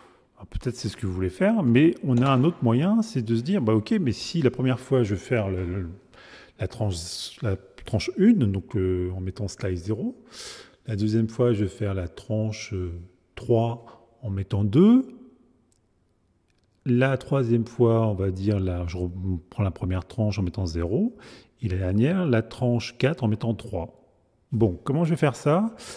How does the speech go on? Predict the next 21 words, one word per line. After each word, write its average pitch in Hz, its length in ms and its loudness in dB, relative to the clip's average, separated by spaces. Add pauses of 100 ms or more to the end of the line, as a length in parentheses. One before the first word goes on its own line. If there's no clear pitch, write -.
(420)
Alors, 107 240 4
c'est - 100 -4
un 131 60 4
petit - 160 -6
peu 190 100 8
particulier, 190 800 6 (180)
enfin, 107 240 4
c'est 107 160 4
pas 85 300 2 (180)
particulier, - 400 -2
c'est - 80 -2
une 107 100 2
façon - 260 0
de 87 40 -4
faire 110 240 2
dans, 90 220 0 (1120)
dans 104 80 4
Stonic 110 400 2
Pie 196 280 4
qui 143 360 2
est, 208 240 2